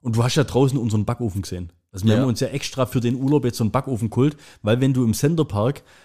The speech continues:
Speaker 1: äh, hier gleich mal Lifehack an der Stelle, macht euch schlau, wenn ihr da hingeht, ob euer Bungalow einen Backofen hat.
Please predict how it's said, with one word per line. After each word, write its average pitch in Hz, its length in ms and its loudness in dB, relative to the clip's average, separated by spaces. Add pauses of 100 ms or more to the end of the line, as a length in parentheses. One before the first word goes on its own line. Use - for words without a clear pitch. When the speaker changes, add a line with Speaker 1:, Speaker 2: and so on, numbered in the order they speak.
(140)
Speaker 1:
äh, 113 200 0
hier 117 480 0
gleich 117 140 0
mal 113 100 2
Lifehack 117 360 0
an 101 120 -2
der 101 100 0
Stelle, 113 280 -2
macht 117 300 -2
euch 123 220 -2
schlau, 120 480 -2
wenn 123 140 0
ihr 120 120 -4
da 110 80 -2
hingeht, 143 520 -2
ob 135 200 -6
euer 117 260 0
Bungalow 120 400 -2
einen 113 180 -2
Backofen 104 500 -6
hat. - 180 -14